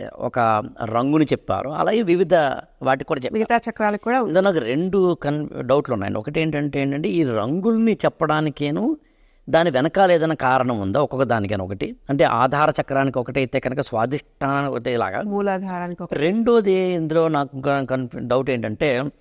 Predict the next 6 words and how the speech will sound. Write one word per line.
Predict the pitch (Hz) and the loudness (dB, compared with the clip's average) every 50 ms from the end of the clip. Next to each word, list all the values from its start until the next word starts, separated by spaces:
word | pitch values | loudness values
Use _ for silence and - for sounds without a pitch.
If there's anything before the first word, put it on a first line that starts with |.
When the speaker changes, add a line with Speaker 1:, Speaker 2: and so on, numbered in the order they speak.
| _ _ _ _ _ _ _ _ _ _ _ - | _ _ _ _ _ _ _ _ _ _ _ -10
Speaker 1:
శివుడికి | - 202 214 226 254 220 - - | -6 -4 -2 0 0 0 2 0
మూడో | 196 156 147 160 185 185 190 185 | 0 0 0 2 2 4 4 4
నేత్రం | 170 160 156 - - 151 143 139 | 4 2 0 0 0 -2 0 0
ఉంది | 139 135 127 117 113 | 0 0 0 0 -2
అంటారు. | 101 95 87 - 78 - - 208 | -2 -4 -6 -10 -14 -14 -10 -10
Speaker 2:
హ్మ్. | 208 175 | -10 -10